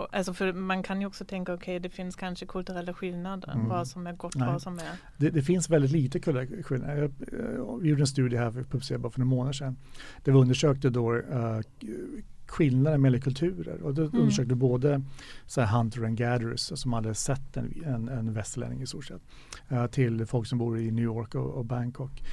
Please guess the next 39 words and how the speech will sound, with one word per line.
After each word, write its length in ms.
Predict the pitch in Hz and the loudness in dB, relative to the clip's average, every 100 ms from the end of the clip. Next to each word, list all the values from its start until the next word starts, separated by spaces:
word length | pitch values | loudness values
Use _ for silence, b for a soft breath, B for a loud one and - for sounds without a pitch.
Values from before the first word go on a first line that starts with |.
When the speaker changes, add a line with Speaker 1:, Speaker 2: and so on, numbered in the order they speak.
| B | B
Speaker 2:
Och 260 | B B 135 | B B 2
så 100 | 143 | 4
hade 260 | 127 135 | 6 4
vi 60 | 120 | 4
dem 220 | 120 117 | 2 2
rangordna 580 | 131 127 123 160 165 135 | 4 4 4 2 0 -2
tio 280 | 135 131 131 | -2 -4 -4
lukter, 340 | 143 - 147 | -6 -8 -8
från 280 | 135 127 123 | -4 -4 -2
luktar 240 | 127 - | -4 -4
bäst 240 | 120 - - | -2 -2 -2
till 60 | - | -4
luktar 140 | - | -6
sämst. 400 | 135 - 170 - | -6 -6 -8 -2
Speaker 1:
Mm. 300 | 220 190 180 220 B B | 2 2 2 -6 B B
Speaker 2:
Och 80 | 131 | 0
det 60 | |
ser 260 | 135 139 131 | 2 2 2
vi, 100 | 113 | 0
det, 140 | 127 | -2
vet, 480 | 131 135 127 135 - - - - - | -4 -2 -4 -6 -8 -6 -6 -8 -4
oavsett 480 | 196 135 127 165 139 | 0 0 2 0 2
var 120 | 139 | 4
du 80 | 131 | 4
bor 300 | 127 180 160 | 2 -2 -2
i 20 | |
världen, 440 | 120 120 123 127 | -2 -4 -2 -2
hur 100 | 120 | 4
mycket 340 | 135 135 135 127 | 6 6 4 -2
västerländska 640 | 117 131 - - 123 - | 0 0 0 -2 -2 0
intryck 260 | 127 113 117 | -2 -2 -4
du 60 | 120 | -2
har, 220 | 147 135 | -2 -2
så 140 | 143 | -4
är 40 | 135 | -6
vä-, 320 | 127 131 135 - | -2 -4 -4 -6
folk 220 | 143 120 | -2 -2
väldigt 560 | 120 123 127 117 131 135 | 0 0 0 2 -2 -2
konsistenta. 640 | 131 135 - 147 - 185 | -6 -6 -8 -10 -10 -12